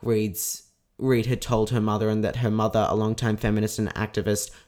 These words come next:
urged her to go to the police. In an interview with The Intercept, Reade also mentioned that her mother had made a phone call to Larry King Live on C N N, during which she had made a reference to her daughter's experience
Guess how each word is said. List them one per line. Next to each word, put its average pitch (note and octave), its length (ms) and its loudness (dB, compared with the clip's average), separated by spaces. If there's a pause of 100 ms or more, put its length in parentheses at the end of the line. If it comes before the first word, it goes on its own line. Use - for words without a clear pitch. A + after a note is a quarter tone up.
(120)
urged G2 320 -2
her G#2 140 0
to G2+ 80 0
go F#2+ 160 -2
to F#2 60 -2
the - 100 -2
police. - 640 -2 (640)
In - 80 2
an C#3 100 8
interview B2+ 460 2
with A2 100 0
The G#2+ 120 -2
Intercept, G#2+ 560 -2
Reade A2 180 2
also A2+ 220 0
mentioned G#2+ 360 -2
that G#2 80 -2
her G#2 80 0
mother G#2 300 0
had G#2+ 240 0
made G2 160 0
a G#2 40 -2
phone G#2+ 320 -2
call G#2 200 -2
to G2+ 140 -6
Larry G2 340 -2
King G#2 260 -4
Live F#2+ 300 -2
on G2 240 -2
C - 280 -4
N G#2 120 -2
N, G#2+ 260 -2 (320)
during A2 320 0
which A2 160 0
she - 140 -2
had G2+ 100 0
made G2+ 180 -2
a G#2+ 60 0
reference G2+ 420 -6
to A2+ 100 -2
her G2 60 -2
daughter's G2+ 360 -2
experience - 880 -8